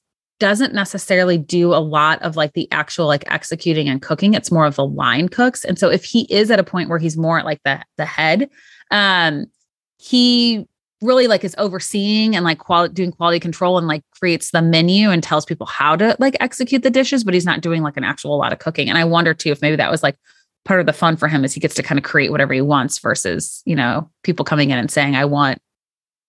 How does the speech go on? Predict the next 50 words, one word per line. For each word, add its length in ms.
the 60
scallops," 560
and 120
it 40
has 200
to 60
be 100
the, 180
the 180
way 160
that, 240
exactly 500
the 80
way 120
they're 140
described 560
on 120
the 80
menu. 460
But 80
yeah, 100
I 100
kinda 180
thought, 120
I 60
said 260
the 60
same 180
thing. 140
I'm 60
like, 140
"Oh, 180
it's, 160
like, 120
a 40
weekend 300
off 200
and 80
he's 120
cooking." 380
Like, 260
poor 140
guy, 460
but 220
he 200
didn't 240
seem 160
to 80
mind 260
it. 200